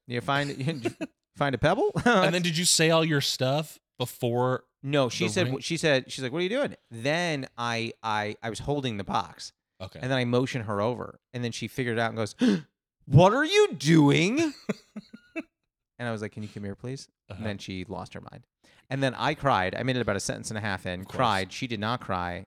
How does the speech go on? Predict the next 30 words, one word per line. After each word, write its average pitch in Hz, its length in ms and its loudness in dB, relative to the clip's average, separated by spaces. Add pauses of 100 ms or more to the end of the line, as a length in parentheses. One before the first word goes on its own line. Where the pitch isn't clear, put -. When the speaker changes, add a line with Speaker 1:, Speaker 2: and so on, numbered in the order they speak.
Speaker 1:
And 98 180 -8
then, 92 440 -6 (600)
um, 92 560 -4
I 92 140 -6
asked 90 280 -6
her, 104 280 -12
and 92 380 -10 (200)
she - 140 -12
shook 107 160 -6
her 104 80 -2
head 101 140 -6
yes. 95 300 -4
And 98 80 -10
then 92 80 -8
I, 90 280 -6 (280)
in 120 120 -8
the 107 60 -6
most 98 160 -4
romantic 101 320 -4
way 98 100 -4
possible, 92 420 -6
said, 92 320 -4 (220)
"I'm 107 100 -12
gonna 107 160 -6
need 101 200 -6
verbal 90 260 -6
confirmation." - 580 -14 (320)
Speaker 2:
Good. - 240 -12 (200)
Speaker 1:
<laughs> 190 320 4
Yeah. 151 160 4